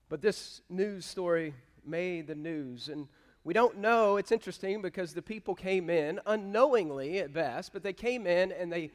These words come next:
bought the six thousand dollar diamond that was a ninety-nine dollar diamond, and they bought the three thousand dollar painting that was really a imitation painting. They couldn't discern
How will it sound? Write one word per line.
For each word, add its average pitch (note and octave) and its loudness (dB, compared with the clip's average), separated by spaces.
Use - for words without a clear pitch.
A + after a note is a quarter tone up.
bought F#3+ 4
the D3+ -8
six - -2
thousand E3+ 2
dollar E3+ 2
diamond D#3+ 0
that D3 -8
was D3 -8
a D3 -6
ninety-nine C#3 -6
dollar A#2+ -8
diamond, B2 -8
and D3+ -6
they D#3 -4
bought E3 2
the D3 -4
three G#3+ -6
thousand D#3 0
dollar C#3+ -2
painting D3+ -8
that C3 -10
was C#3+ -14
really D#3 -10
a B2+ -8
imitation C#3+ -10
painting. A#2+ -10
They C#3 -8
couldn't F3 -4
discern C#3 -8